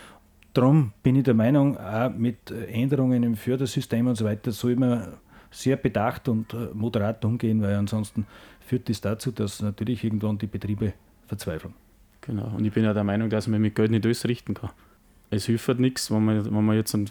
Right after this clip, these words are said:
Speaker 2: fünfzig Euro am Hektar mehr hätten in der aktuellen Periode bei Bio und ich trotzdem mit dieser Weideregelung nicht klarkomme oder,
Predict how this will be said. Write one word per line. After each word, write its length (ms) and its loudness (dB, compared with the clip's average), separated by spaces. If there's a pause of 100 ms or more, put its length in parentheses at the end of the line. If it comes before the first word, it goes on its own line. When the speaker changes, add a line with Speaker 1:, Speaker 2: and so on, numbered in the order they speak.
Speaker 2:
fünfzig 340 -4
Euro 120 4
am 100 2
Hektar 260 2
mehr 160 6
hätten 360 2 (300)
in 100 0
der 100 6
aktuellen 260 2
Periode 340 4
bei 120 2
Bio 320 2 (580)
und 60 2
ich 100 4
trotzdem 280 2
mit 120 2
dieser 320 4
Weideregelung 560 4
nicht 160 0
klarkomme 420 2
oder, 240 2